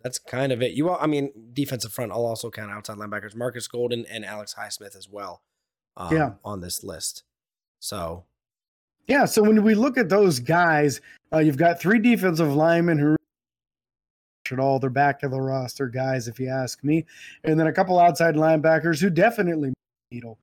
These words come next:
Speaker 2: Alex Highsmith, both Cody and I are hoping that he gets a,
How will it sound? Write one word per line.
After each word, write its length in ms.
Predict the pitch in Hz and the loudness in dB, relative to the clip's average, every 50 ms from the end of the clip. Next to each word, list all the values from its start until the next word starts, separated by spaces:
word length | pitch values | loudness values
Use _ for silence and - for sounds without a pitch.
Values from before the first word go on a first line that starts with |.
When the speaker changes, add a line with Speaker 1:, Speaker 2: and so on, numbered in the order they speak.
| _ _ _ _ _ - | _ _ _ _ _ -2
Speaker 2:
Alex 320 | - 165 170 180 180 - - | 2 4 4 4 4 2 0
Highsmith, 540 | 156 170 185 185 151 - 165 180 165 127 | 0 0 0 0 0 0 0 0 0 0
both 260 | 131 156 170 170 160 - | 2 2 2 2 0 0
Cody 320 | - 175 175 170 165 160 | 0 2 2 4 4 4
and 80 | 156 160 | 4 4
I 120 | 160 160 | 4 4
are 160 | 156 151 143 | 2 2 2
hoping 420 | 139 147 156 156 156 160 160 160 147 | 2 2 0 2 2 0 2 2 2
that 180 | 147 151 151 - - | 0 0 -2 -4 -8
he 220 | 175 156 151 156 | -4 0 0 0
gets 320 | 143 147 156 143 - - - _ _ _ _ _ - | 2 2 0 0 0 -6 -14 _ _ _ _ _ -2
a, 140 | 160 165 | -2 -2